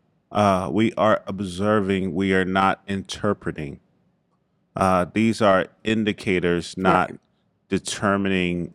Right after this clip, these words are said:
Speaker 1: aspects of where this person actually is. Because until we investigate, we don't know.
Speaker 2: Right.
Speaker 1: Right? And so their body language could be saying they're upset, but it may not be saying they're upset at you.
Speaker 2: Right.
Speaker 1: Right? It could be something that happened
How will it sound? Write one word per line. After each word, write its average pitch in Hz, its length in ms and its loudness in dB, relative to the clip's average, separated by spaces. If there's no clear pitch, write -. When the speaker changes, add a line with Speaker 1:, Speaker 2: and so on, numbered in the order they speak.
Speaker 1:
aspects 87 640 0
of 90 140 -6
where 90 240 2
this 85 220 -6
person 90 600 -4
actually 92 600 -2
is. 76 500 -2
Because 120 240 0
until 139 300 -2
we 147 120 0
investigate, 101 640 0
we 98 100 0
don't 101 180 0
know. 92 380 -4
Speaker 2:
Right. 165 340 -6
Speaker 1:
Right? 90 300 0
And 98 100 -6
so 104 200 0
their 107 220 2
body 117 340 0
language 101 460 -4
could 160 240 -6
be 117 120 0
saying 104 540 0
they're 101 280 0
upset, 104 720 0
but 104 120 -4
it - 120 -6
may 120 220 -2
not 147 220 -2
be 104 120 -4
saying 95 400 0
they're 92 200 -2
upset 90 380 -2
at 85 260 -4
you. 80 260 -2
Speaker 2:
Right. 151 400 -6
Speaker 1:
Right? 87 260 2
It - 120 -6
could 90 140 0
be 92 120 -2
something 92 460 0
that 78 160 -2
happened 85 460 -2